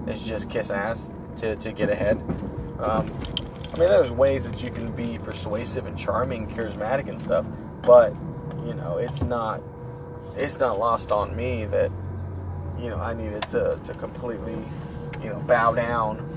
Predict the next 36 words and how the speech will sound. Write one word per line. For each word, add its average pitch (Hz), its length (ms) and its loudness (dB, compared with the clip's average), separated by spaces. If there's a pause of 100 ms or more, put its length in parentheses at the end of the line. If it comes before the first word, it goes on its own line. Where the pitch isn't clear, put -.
(420)
No, 104 300 -2
that's 110 260 -2
not, 110 320 0 (560)
that's 117 240 4
not 107 320 -2
me. - 140 -4 (240)
I 110 120 0
don't 107 240 -2
do 73 180 -6
that. 82 200 -2 (480)
So, 85 340 0 (1000)
uh, - 180 -8
once 143 280 4
I 139 120 12
decided 127 500 6
that 110 100 2
I 120 100 6
wasn't 127 480 6
gonna 170 200 2
do 175 160 -4
that, 185 300 2 (380)
I 110 140 4
didn't 113 380 -4
do 160 180 10
it. 185 140 10 (460)
And 104 600 -2
subsequently, 110 800 0
I 107 140 2
just 107 260 -6
said, 95 140 -2
"I'm 110 160 -2
done. 101 240 -4 (540)
Done 139 180 4
with 117 80 -4
this 113 100 -6
place." 107 420 4